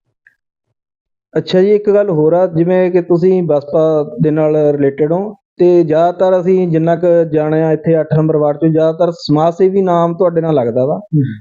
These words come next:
Speaker 1: ਤੇ ਹੁਣ ਤੱਕ ਕਿਹੜੇ ਕਿਹੜੇ ਤੁਸੀਂ ਏਦਾਂ ਦੇ ਸਮਾਜ ਸੇਵੀ ਕੰਮ ਕੀਤੇ ਆ ਜਿਹਦੇ ਨਾਲ ਤੁਹਾਡੀ ਪਹਿਚਾਣ ਇੱਕ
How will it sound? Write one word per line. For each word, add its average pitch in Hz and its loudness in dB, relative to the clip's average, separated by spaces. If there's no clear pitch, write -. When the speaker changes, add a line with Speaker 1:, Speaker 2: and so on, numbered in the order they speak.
Speaker 1:
ਤੇ 202 0
ਹੁਣ 185 0
ਤੱਕ 196 -2
ਕਿਹੜੇ 208 0
ਕਿਹੜੇ 214 0
ਤੁਸੀਂ 185 0
ਏਦਾਂ 165 0
ਦੇ 175 0
ਸਮਾਜ 151 0
ਸੇਵੀ 160 0
ਕੰਮ 151 -2
ਕੀਤੇ 151 0
ਆ 151 0
ਜਿਹਦੇ 156 2
ਨਾਲ 170 0
ਤੁਹਾਡੀ 160 0
ਪਹਿਚਾਣ 151 -2
ਇੱਕ 147 0